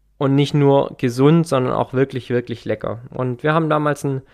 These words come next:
Mittagstischangebot gefahren. Wir haben um elf Uhr dreißig eröffnet,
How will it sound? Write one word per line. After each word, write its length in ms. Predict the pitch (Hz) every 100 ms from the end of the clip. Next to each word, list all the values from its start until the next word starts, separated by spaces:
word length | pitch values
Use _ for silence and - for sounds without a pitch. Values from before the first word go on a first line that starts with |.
| _ _ _
Mittagstischangebot 960 | 160 180 175 - 123 - 113 107 107 -
gefahren. 380 | 104 - 98 104
Wir 80 |
haben 240 | 104 107 -
um 120 | 120
elf 240 | 117 151 -
Uhr 80 | 139
dreißig 480 | - 139 135 123
eröffnet, 500 | 131 151 - 156 156